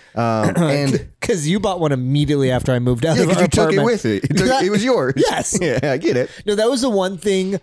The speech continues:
Speaker 2: me and my s-, both my sisters got when we went, like, when we moved
Speaker 1: Oh,
Speaker 2: out.
Speaker 1: it's, it's incredible.
Speaker 2: Like, that was a part of our, like, moving out gift
Speaker 1: I do
Speaker 2: was
Speaker 1: think,
Speaker 2: a new
Speaker 1: I do
Speaker 2: wave
Speaker 1: think,
Speaker 2: oven.
Speaker 1: like,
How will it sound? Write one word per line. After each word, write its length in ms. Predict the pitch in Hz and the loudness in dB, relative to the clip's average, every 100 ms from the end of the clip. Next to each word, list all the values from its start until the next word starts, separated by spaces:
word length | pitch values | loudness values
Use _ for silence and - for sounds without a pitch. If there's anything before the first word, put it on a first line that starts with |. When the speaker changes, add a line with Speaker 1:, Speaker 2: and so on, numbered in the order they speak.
| _ - - - | _ -20 -16 -4
Speaker 2:
me 280 | 175 180 180 | -2 0 0
and 200 | 160 151 | 0 0
my 100 | 143 | -2
s-, 180 | - | -2
both 320 | - 139 156 160 | -6 -2 -2 0
my 100 | 143 | -2
sisters 380 | 151 - 147 120 | -2 0 -2 0
got 320 | 131 123 143 | 0 0 0
when 160 | 143 131 | -2 0
we 120 | 131 | 0
went, 300 | 131 127 - | 0 -2 -4
like, 200 | 151 135 | -4 0
when 100 | 135 | 0
we 80 | 131 | 2
moved 280 | 123 123 117 | 2 2 2
Speaker 1:
Oh, 40 | 120 | 2
Speaker 2:
out. 220 | 113 113 | 4 2
Speaker 1:
it's, 200 | 127 123 | 0 0
it's 280 | 104 113 - | 0 0 0
incredible. 360 | 107 104 98 151 | -4 -2 0 0
Speaker 2:
Like, 160 | 151 156 | -2 0
that 80 | |
was 100 | 151 151 | 0 0
a 40 | |
part 240 | 139 143 | 0 0
of 100 | 135 | 0
our, 80 | 135 | 2
like, 160 | 131 120 | 0 0
moving 320 | 131 123 120 | 0 0 0
out 220 | 110 107 | -2 -2
gift 200 | 117 107 | -2 0
Speaker 1:
I 60 | 160 | 2
do 60 | |
Speaker 2:
was 180 | 147 214 | 2 0
Speaker 1:
think, 180 | 220 202 | 0 -2
Speaker 2:
a 40 | 131 | 0
new 140 | 127 | 2
Speaker 1:
I 20 | 127 | 2
do 40 | |
Speaker 2:
wave 140 | 127 196 | 2 2
Speaker 1:
think, 100 | 196 | 2
Speaker 2:
oven. 60 | |
Speaker 1:
like, 320 | 139 110 - | 0 -2 -6